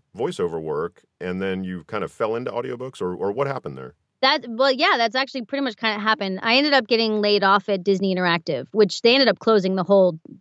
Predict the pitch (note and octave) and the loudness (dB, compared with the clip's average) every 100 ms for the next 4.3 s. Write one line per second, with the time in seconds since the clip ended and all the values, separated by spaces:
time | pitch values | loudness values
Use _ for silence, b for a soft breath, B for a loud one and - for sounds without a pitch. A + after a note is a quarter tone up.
0 | _ - E3 G3 F3 D3+ E3 b b b | _ -4 4 4 4 -2 -6 b b b
1 | - G3 F#3 F3 E3 - - _ - E4+ | 2 4 4 2 -4 -8 -12 _ 0 2
2 | E4+ F4 C#4+ G#3+ F#3 A3 A#3 A#3+ - G3 | 2 0 0 -2 -6 -6 0 0 -2 -6
3 | G3+ F#3+ E3+ G3 F#3+ G#3 - - G#3+ G#3+ | -6 -6 -8 -8 -4 -6 -6 -4 -2 2
4 | A3 G#3+ | 4 2